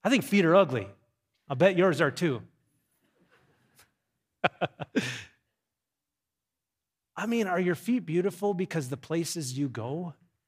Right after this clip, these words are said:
you're bringing the good news of Jesus? Did you know that we have an opportunity as a church to do a worship experience on a regular basis inside the Douglas County Jail?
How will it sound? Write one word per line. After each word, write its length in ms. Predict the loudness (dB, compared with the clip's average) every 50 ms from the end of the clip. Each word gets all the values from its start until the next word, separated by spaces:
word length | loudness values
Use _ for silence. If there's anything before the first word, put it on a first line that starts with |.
| _ _ _ _ _ _ _ _ _ _ _ _ _ _ _ _ _ _ _
you're 120 | -6 -6 -2
bringing 320 | -2 -2 0 0 -2 -2
the 80 | -2 -4
good 180 | -4 -4 -4
news 240 | -4 -4 -4 -6 -6
of 60 | -10
Jesus? 680 | -10 -12 -12 -12 -14 -16 -18 -18 -18 -18 -18 -18 -20 _ _ _ _ _ _ _ _ _ _ _ _ _ _ _ _ _ _ _ _ _ _ -20 -20 -20 _ _ _
Did 140 | -4 0 2
you 120 | 2 4
know 240 | 4 4 2 2 2
that 260 | 0 -2 -2 -2 -2
we 160 | 0 0 2
have 200 | 2 0 0 0
an 80 | 0 0
opportunity 640 | 0 0 0 -4 -6 -6 -4 -2 -2 0 0 0 0
as 100 | -2 -4
a 60 | -4
church 580 | -6 -4 -4 -2 -4 -4 -4 -6 -8 -8 -10 -14 _ _ _ _ _ _ _ _ _ _ _ _ _ _ _ _ _ _ _ _ _ _ _ _ _ _ _ _ _ _ _ _ _ _ _ _ _ _
to 100 | -8 -6
do 400 | -2 0 2 4 4 2 0 -2 -6 -10 -8
a 60 | -6
worship 640 | -4 -2 -2 0 0 0 -2 -2 -2 -4 -6 -10 -14 _ -10
experience 1040 | -8 -6 -6 -6 -8 -8 -8 -6 -6 -4 -4 -6 -6 -8 -8 -10 -10 -10 -10 -12 -16 _ _ _ _ _ _ -6
on 80 | -6 -6
a 60 | -4
regular 400 | -4 -4 -4 -4 -4 -4 -4 -6
basis 680 | -4 -4 -4 -4 -6 -8 -10 -10 -10 -10 -10 -10 -12 -10 _
inside 460 | -8 -6 -6 -4 -4 -4 -4 -2 -4
the 60 | -6
Douglas 400 | -4 -4 -4 -4 -4 -6 -8 -8
County 280 | -10 -10 -10 -8 -8 -8
Jail? 360 | -10 -10 -12 -12 -14 -16 -18